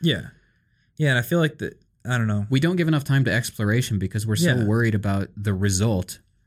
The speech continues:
Speaker 1: Mm-hmm.
Speaker 2: that we,
Speaker 1: Or what
Speaker 2: that
Speaker 1: other
Speaker 2: we
Speaker 1: people are
Speaker 2: learned
Speaker 1: gonna
Speaker 2: the
Speaker 1: say.
Speaker 2: language. But the thing is, learning is forever. You just said you didn't know blockchain stuff in English. I still don't.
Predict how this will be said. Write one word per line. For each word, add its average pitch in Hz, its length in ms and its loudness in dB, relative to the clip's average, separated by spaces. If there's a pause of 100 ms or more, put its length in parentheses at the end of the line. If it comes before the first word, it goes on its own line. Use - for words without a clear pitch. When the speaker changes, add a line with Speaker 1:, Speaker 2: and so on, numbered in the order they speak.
Speaker 1:
Mm-hmm. 151 460 2
Speaker 2:
that 95 180 0
we, 104 180 4
Speaker 1:
Or 139 140 2
what 131 140 -2
Speaker 2:
that 135 80 2
Speaker 1:
other 135 80 2
Speaker 2:
we 113 60 4
Speaker 1:
people 107 180 4
are - 20 4
Speaker 2:
learned 113 220 4
Speaker 1:
gonna 110 80 2
Speaker 2:
the 104 60 4
Speaker 1:
say. 107 40 2
Speaker 2:
language. 101 460 2
But 117 80 -2
the 120 80 -8
thing 135 160 2
is, 117 100 0
learning 123 400 2
is 104 220 -2 (240)
forever. 104 480 0
You 104 160 2
just 147 200 2
said 127 200 0
you 120 100 0
didn't 113 240 -2
know 110 140 0
blockchain 107 560 -2
stuff 104 260 -4
in 98 60 -4
English. 104 400 -2 (400)
I 143 140 0
still 139 340 -2
don't. 85 240 -4